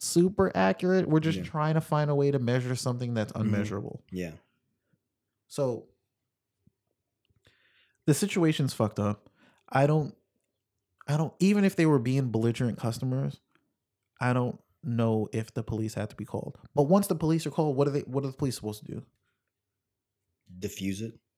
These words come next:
Speaker 1: But you go there to diffuse it, and the manager is insisting, "No, I want them to leave."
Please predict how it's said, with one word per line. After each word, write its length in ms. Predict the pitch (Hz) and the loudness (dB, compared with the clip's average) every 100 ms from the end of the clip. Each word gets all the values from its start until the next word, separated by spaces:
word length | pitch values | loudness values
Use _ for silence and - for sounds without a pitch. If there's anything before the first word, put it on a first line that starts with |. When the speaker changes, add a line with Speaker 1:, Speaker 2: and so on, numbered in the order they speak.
| _ _ _ _ _ _ _ _ _ _ | _ _ _ _ _ _ _ _ _ _
Speaker 1:
But 180 | 123 123 | -2 0
you 180 | 147 190 | -2 4
go 200 | 190 185 | 4 6
there 160 | 170 | 4
to 60 | 156 | 2
diffuse 360 | 143 180 202 | 0 -2 -2
it, 180 | 139 - - | -2 -4 -2
and 360 | 120 113 110 - | -2 0 -4 -6
the 140 | 110 | -4
manager 560 | 113 127 156 156 139 135 | 0 0 0 -2 0 0
is 160 | 120 117 | 0 -4
insisting, 640 | 107 - 156 - 110 104 - _ _ _ - | -6 -4 -4 -2 -4 -4 -10 _ _ _ -2
"No, 220 | 131 113 | 2 4
I 80 | 113 | 4
want 240 | 117 123 | 4 2
them 120 | 113 110 | 0 -2
to 60 | |
leave." 460 | 104 143 110 98 | -2 -2 -2 -6